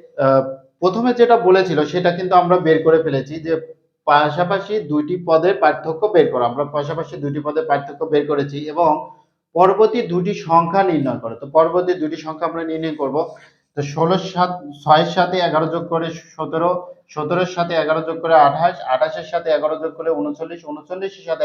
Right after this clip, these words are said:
এগারো যোগ করলে পঞ্চাশ, এবং পঞ্চাশের সাথে এগারো যোগ করলে যেটা হবে সেটাই হবে আমাদের পরবর্তী সংখ্যা। তো আম-, সেটা লিখেছি যে খ নম্বর প্রশ্নে দেখুন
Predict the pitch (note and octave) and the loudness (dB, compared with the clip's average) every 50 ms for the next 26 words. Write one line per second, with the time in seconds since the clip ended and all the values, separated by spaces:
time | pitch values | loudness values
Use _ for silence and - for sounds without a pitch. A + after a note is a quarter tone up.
0 | D3 C#3 C#3+ D3+ D3+ C#3+ D3+ D3 C#3+ - E3 F3 G#3 B3+ B3+ - - - _ _ | 2 2 2 2 0 0 -4 -8 -4 -2 0 2 2 0 0 -4 -10 -16 _ _
1 | _ - F#3+ F#3+ F#3+ F#3 C#3 A#2+ A#2+ - - D3 D#3+ F3 E3+ - - - D#3+ E3 | _ 2 4 4 4 2 2 0 0 -2 -6 -4 -2 -2 -2 -2 -2 -2 -4 -2
2 | E3 F3+ G3 G#3 G#3 - - G3 F#3+ F#3+ F3+ D#3+ E3 E3+ F3 F3 E3+ E3+ E3+ E3+ | -2 -4 -6 -6 -6 -6 -4 -4 -2 0 0 2 4 2 2 2 2 -2 -2 -2
3 | F3 E3 E3+ D3 C#3+ D#3 D#3 D#3+ D#3+ E3+ F#3 G#3+ C4 D#4 - - - _ _ _ | -2 -2 0 0 0 0 2 2 2 2 2 0 -2 -2 -4 -10 -18 _ _ _
4 | - F#3 F#3 A3+ A#3 G3 F3+ F3 E3+ E3 D#3+ D3+ D#3 D#3+ F3+ G3 F#3 - D3+ D3 | 0 4 6 6 6 6 4 2 4 4 4 4 4 2 2 0 0 0 -2 -2
5 | C3+ C3 C3+ C3+ C3+ - - - - - G#2+ - D#3 E3 E3 E3 E3 E3 - - | 0 -2 -4 -6 -6 -8 -10 -12 -16 -16 -10 -2 0 2 2 2 0 -4 -8 -12
6 | - - _ _ _ _ - E3+ E3+ F#3+ F#3+ F3+ E3+ F3 F#3+ F3 E3+ D#3+ C#3+ D3 | -16 -20 _ _ _ _ -8 -2 0 0 2 2 2 0 0 -2 -2 -2 -2 -2
7 | C#3+ C#3+ D3+ D#3+ E3 F3+ F3 F3 F3+ F3+ F3 F3 F3+ E3+ F3 D#3+ D#3 D#3 D3+ D3+ | -2 2 2 4 4 4 4 6 6 6 6 4 2 0 0 -2 -2 -2 0 2
8 | D#3+ D#3 C3 C3 | 2 4 4 4